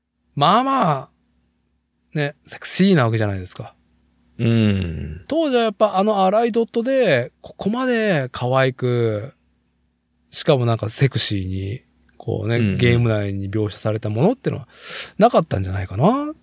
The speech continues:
Speaker 1: ていう。
Speaker 2: うんうん。
Speaker 1: はい。
Speaker 2: そ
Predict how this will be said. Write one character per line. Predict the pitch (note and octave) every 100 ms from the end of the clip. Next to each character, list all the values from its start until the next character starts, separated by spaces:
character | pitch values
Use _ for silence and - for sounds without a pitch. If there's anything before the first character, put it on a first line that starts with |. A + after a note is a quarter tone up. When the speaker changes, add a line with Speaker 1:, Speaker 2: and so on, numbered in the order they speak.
| _
Speaker 1:
て | -
い | C3
う。 | D#3+ _
Speaker 2:
う | -
ん |
う | F#2
ん。 | D#2 E2 D2 C#2+ - _ _ _ _ _ _ _ _ _ _ _ _ _ _ _ _ _ _ _ _ _ _ _ _ _ _ _ _ _ _ _ _ _ _ _ _ _ _ _ _
Speaker 1:
は | - G2+
い。 | - _ _ _ _ _ _ _ _ _ _ _ _ _
Speaker 2:
そ | - -